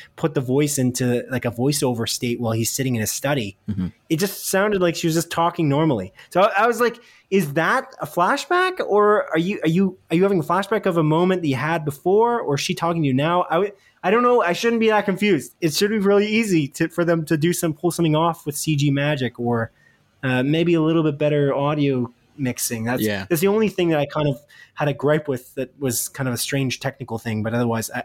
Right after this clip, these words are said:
Speaker 1: by the way, C G was really good. I really enjoyed wa-, looking at the pig chicken. Very cute.
Speaker 2: Mm-hmm.
Speaker 1: And, <laughs> and the various other creatures, which that lion thing.
Speaker 2: It's so cool.
Speaker 1: Yeah,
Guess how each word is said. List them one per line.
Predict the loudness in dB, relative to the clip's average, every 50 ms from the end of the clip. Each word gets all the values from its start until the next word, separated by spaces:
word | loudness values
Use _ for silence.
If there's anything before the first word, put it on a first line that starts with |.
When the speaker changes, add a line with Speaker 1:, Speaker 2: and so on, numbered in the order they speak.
| -8
Speaker 1:
by | -6 -4 -4 -2
the | -2
way, | -2 -2 -2 -4 -6 _ _ _ _ _ _ _ _ _ _ _ _ _
C | -4 -2 0 0
G | 2 2 2
was | 0 0
really | 2 2 0 0 0
good. | 0 0 0 0
I | 0
really | 0 0 2 2 2 2
enjoyed | 0 0 0 0 0 0 0 -2 -4 -10 -20 -16 -8 -6
wa-, | -6 -4
looking | -2 -2 -2 0 0 -2
at | -2 -4
the | -6
pig | -6 -6 -4 -4 -4
chicken. | -4 -4 -4 -4 -4 -4 -4 -6 -10 -18 -20 -20 _ _ -14
Very | -8 -6 -4 -4 -4
cute. | -4 -4 -4 -4 -2
Speaker 2:
Mm-hmm. | -2 -2 -2 -2 -2 -4 -4
Speaker 1:
And, | -4 -2 -2 0 0 0 -2 -2 -6 -10 -14 -12 -8 -6
<laughs> | -6 -6 -8 -10 -8 -4
and | 0 0 2
the | 2
various | 2 2 2 2 4 4 4 4 2 0 -2
other | -2 0 0 0 0
creatures, | -2 -2 -2 -2 -2 0 0 0 -2 0 0 -2
which | -2 -4 -4 -8 -12 -16 -20 -8 -4
that | -4 -4 -2 -2 -2
lion | -2 0 2 2 2 2 2 0
thing. | 0 -2 -2 -2 -2 -4 -6 -8 -8
Speaker 2:
It's | -6 -6 -4
so | -4 -4 -6
cool. | -6 -2 0 0 2 2 2 0 -2 -2 -2
Speaker 1:
Yeah, | -2 -2 -2 -4